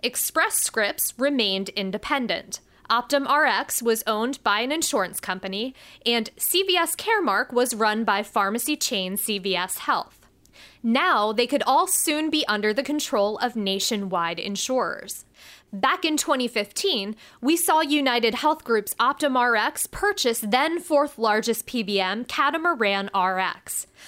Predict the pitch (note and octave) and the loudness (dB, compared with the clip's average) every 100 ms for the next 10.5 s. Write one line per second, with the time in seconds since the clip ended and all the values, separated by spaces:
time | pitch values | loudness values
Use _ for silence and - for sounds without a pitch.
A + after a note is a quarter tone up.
0 | - - A#3+ C4 B3+ B3 A#3 A3 A3+ G3 | -16 -2 2 4 4 2 0 2 2 2
1 | F#3+ C#4 - A3 G3+ A#3 B3 A3 G#3 - | 0 -2 -2 -2 -2 0 0 0 -2 -2
2 | C#4 E4 D4 A#3 - G3+ G3+ A#3 A#3 C#4 | -2 0 0 -2 -2 -4 -2 -2 -2 -2
3 | C4+ D4 D4 - G3 F#3+ G3 - A3 A3+ | 0 -2 -2 0 2 2 -2 -4 -4 0
4 | D4+ C4+ G3 - - - - - G#3+ B3 | 0 0 -2 -6 -10 -18 -6 -2 0 2
5 | A3+ A3+ A3 - A3 A3 A#3 D4 C#4 A3 | 2 2 0 -2 -2 -2 0 0 2 0
6 | F#3+ C#4 E4 - G#3+ - - A3 G#3+ B3+ | 0 0 0 0 -4 -4 -2 0 2 0
7 | B3+ G3 G3 G#3+ A#3+ B3+ C4+ C#4+ A3+ G3 | -2 -2 0 0 0 0 -2 -2 -2 0
8 | G3 G3+ - C4+ D#4 - G#3+ G#3 G3 G3 | 0 -2 0 0 0 -4 -4 -2 0 0
9 | F3+ F#3+ F#3+ F#3+ F#3 - F3 F3 - G3+ | 0 -2 -4 -6 -6 -4 -4 -4 -4 -6
10 | F#3+ A3 G#3+ - | -4 -2 -2 -4